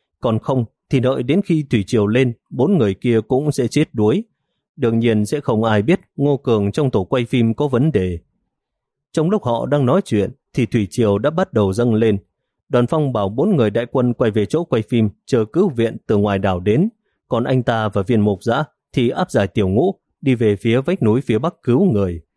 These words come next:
Sở dĩ anh ta để đại quân quay về chỗ cắm trại trước, chủ yếu là do tốc độ dâng lên của thủy triều hiện giờ rất nhanh.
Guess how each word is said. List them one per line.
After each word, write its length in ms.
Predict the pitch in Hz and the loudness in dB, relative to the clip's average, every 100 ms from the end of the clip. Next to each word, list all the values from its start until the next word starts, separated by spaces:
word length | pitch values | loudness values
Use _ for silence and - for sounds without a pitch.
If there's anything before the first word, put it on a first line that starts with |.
| _ _ _ _ _ _ - | _ _ _ _ _ _ -4
Sở 180 | 120 | -2
dĩ 180 | 113 214 | 0 -2
anh 220 | - 143 | 0 0
ta 160 | 139 135 | 0 0
để 200 | 110 101 | 0 0
đại 140 | 123 143 | 0 0
quân 220 | 151 139 | 0 0
quay 180 | 131 139 | 0 0
về 220 | 110 104 | 2 0
chỗ 180 | - 185 | 0 -2
cắm 240 | - 160 | 0 0
trại 200 | - 104 | 0 -2
trước, 300 | 101 160 196 _ _ _ | -2 0 -2 _ _ _
chủ 160 | - 123 | -2 -2
yếu 260 | 123 139 202 | 0 0 2
là 180 | 113 | 0
do 220 | 101 120 117 | 0 0 0
tốc 220 | 214 - | -2 -2
độ 160 | 123 | -2
dâng 200 | 123 123 | 0 0
lên 280 | 113 117 110 | 2 2 2
của 140 | 107 101 | 0 0
thủy 220 | 117 95 | 0 0
triều 240 | - 101 | 0 2
hiện 200 | 101 117 | 2 0
giờ 200 | 110 104 92 | 0 0 0
rất 220 | 190 127 | -2 0
nhanh. 220 | 120 | 0